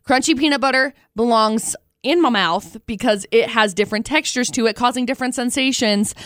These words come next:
because then you have more, again, more texture, more depth to your peanut butter.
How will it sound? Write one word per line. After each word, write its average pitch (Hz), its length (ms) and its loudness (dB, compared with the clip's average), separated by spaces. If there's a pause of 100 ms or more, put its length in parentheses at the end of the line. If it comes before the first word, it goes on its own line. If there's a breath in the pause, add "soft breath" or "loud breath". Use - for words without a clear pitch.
(260 loud breath)
because 226 300 0
then 247 220 2
you 233 180 -4
have 233 280 0
more, 202 500 0 (440)
again, 202 380 0
more 214 140 -6
texture, - 600 -8 (160)
more 226 140 -2
depth 294 340 -4
to 220 120 -8
your 160 120 -4
peanut 175 240 -8
butter. - 320 -12